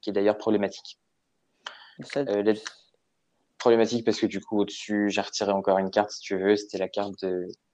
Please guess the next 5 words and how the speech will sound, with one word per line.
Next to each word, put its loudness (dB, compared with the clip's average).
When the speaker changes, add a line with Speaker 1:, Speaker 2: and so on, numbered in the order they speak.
Speaker 1:
irrésolution, 0
indecision. -4
Speaker 2:
Mhm. -12
Speaker 1:
Ouais. -10
Euh, 4